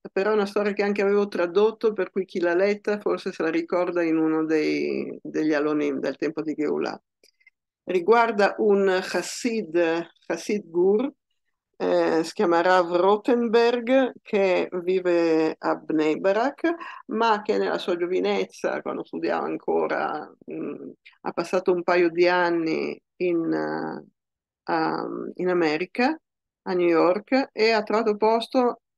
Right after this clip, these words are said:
proprio davanti a Seven Seventy, al, alla sede del, del Rebbe, dove si fanno anche tutte le preghiere lì.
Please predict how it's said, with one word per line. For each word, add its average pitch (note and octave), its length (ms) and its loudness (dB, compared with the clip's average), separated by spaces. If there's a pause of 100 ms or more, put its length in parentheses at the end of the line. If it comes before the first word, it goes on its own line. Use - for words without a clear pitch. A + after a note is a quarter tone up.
(120)
proprio G#3 540 2
davanti F#3+ 720 4
a F3+ 120 -8
Seven F3 380 0
Seventy, D3+ 640 -4
al, D3 520 -8 (640)
alla E3+ 480 0
sede F3 360 4
del, D#3+ 460 4
del C#3 200 0
Rebbe, G3 340 4
dove D#3+ 380 0 (280)
si - 160 -20
fanno E3+ 220 -2
anche D#3+ 200 -2
tutte E3 280 -4
le D3 320 -2 (100)
preghiere A3 500 4
lì. A3 260 4